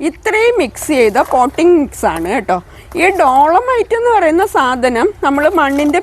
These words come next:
പി എച്ച് കൺട്രോൾ ചെയ്യാൻ വേണ്ടിയിട്ട് ഉപയോഗിക്കുന്നതാണ്. ഇപ്പം ഡോളമൈറ്റോ, ആ, കുമ്മായമോ ഒന്നും ഇല്ലെങ്കിൽ തന്നെയും നമുക്ക് ഇതുപോലെയൊക്കെയുള്ള ചെടികൾ നടുന്ന സമയത്ത്, ഉം, നമ്മുടെ വീട്ടിലെ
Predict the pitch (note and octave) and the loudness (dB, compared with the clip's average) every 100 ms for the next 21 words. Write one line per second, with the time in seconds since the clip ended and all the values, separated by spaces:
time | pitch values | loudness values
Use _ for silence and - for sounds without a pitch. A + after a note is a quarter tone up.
0 | - C#4 D4 D4 F4 D4+ C4+ B3+ C4+ D4 | -4 -2 -2 -2 -2 0 0 2 2 2
1 | F4+ F#4+ B3+ B3+ C4 B3 A3+ A3+ A#3 E4+ | 0 0 2 2 0 -2 -2 -4 -4 -4
2 | E4 D#4 C#4 A3 G#3 G3 F#3+ G3 C4+ - | 0 2 2 0 -4 0 0 0 -2 -8
3 | - - - E4+ E4 D4 C#4 D4+ D4+ C#4+ | -14 -12 -2 0 2 2 4 2 0 -2
4 | A#3+ - C4+ G#3 G#3 - - A#3+ A#3+ A#3 | -4 -4 -2 -2 -6 -14 -8 -2 0 0
5 | - D#4 C#4+ C#4+ C4+ C4 B3+ B3 A3 - | 0 0 2 4 4 2 0 -2 -2 -4
6 | C4 C4+ D#4+ D4+ A#3 B3 C#4 D#4+ C#4 A3+ | -2 0 -2 -2 -2 -2 0 0 0 0
7 | G#3+ G#3 E4 G4+ C4+ D4+ A#3+ A#3+ C4+ C4+ | 0 2 2 0 -2 -2 -2 2 2 2
8 | C4+ C#4 B3 C#4 C#4 A3+ A#3+ B3 C#4 B3+ | 0 0 0 0 0 -2 0 0 0 -2
9 | A3+ A#3+ C4+ C#4 G#3+ G#3+ G#3 - A4 - | -2 -4 -4 -4 -2 -2 -2 -2 -2 -4
10 | - - - C#4+ C#4 D4 D4 D4+ E4 D#4 | -20 -12 -4 -2 0 2 2 2 0 0
11 | C#4+ C#4 C#4 | -4 -6 -4